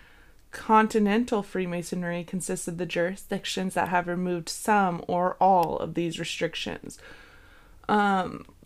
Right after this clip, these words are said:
so they're not considered a secret society. They're considered a fraternal organization and the largest one in the world, um, especially the oldest. Uh, I, they trace back to, uh,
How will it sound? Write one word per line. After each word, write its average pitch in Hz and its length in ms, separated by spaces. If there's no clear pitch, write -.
so 226 200
they're 202 140
not 220 240
considered 214 360
a 196 60
secret 190 300
society. 180 520
They're 180 140
considered 220 500
a 220 60
fraternal 185 520
organization 180 840
and 208 180
the 180 60
largest 175 480
one 165 180
in 165 120
the 165 60
world, - 420
um, 185 320
especially 208 460
the 190 160
oldest. 170 640
Uh, 180 440
I, 175 360
they 175 420
trace 185 360
back 185 360
to, 185 720
uh, 175 760